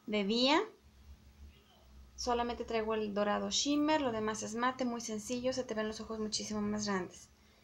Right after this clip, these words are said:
Y bueno, si te gustó este video, dale like, comparte y nos vemos en el próximo video.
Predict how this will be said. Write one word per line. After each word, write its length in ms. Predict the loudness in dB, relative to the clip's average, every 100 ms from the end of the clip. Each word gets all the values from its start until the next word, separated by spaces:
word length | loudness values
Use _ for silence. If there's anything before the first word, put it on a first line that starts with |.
| _ -20 -12
Y 80 | -6
bueno, 200 | -4 -4
si 80 | -4
te 140 | -2
gustó 220 | -2 -2 -4
este 200 | 0 2
video, 360 | 2 2 2
dale 240 | 4 4 4
like, 420 | 6 4 2 -4 -6
comparte 720 | -4 0 2 2 2 0 0 -10 -20 -6
y 60 |
nos 120 | -2 0
vemos 220 | 0 -2
en 80 | -2
el 100 | -4
próximo 360 | -4 -4 -2
video. 260 | -2 -2 -4